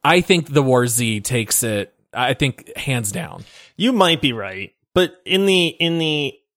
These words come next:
Speaker 2: effort to provide a different answer, I'm think-,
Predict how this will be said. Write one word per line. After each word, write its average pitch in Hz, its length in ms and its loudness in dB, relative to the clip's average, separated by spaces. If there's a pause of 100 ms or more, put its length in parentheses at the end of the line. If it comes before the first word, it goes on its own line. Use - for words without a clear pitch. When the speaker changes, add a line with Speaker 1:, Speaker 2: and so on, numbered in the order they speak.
(560)
Speaker 2:
effort 202 460 -2
to 156 460 0
provide 131 400 0
a 131 80 0
different 120 380 -4
answer, 107 600 -10 (1300)
I'm 196 260 -2
think-, 208 400 -2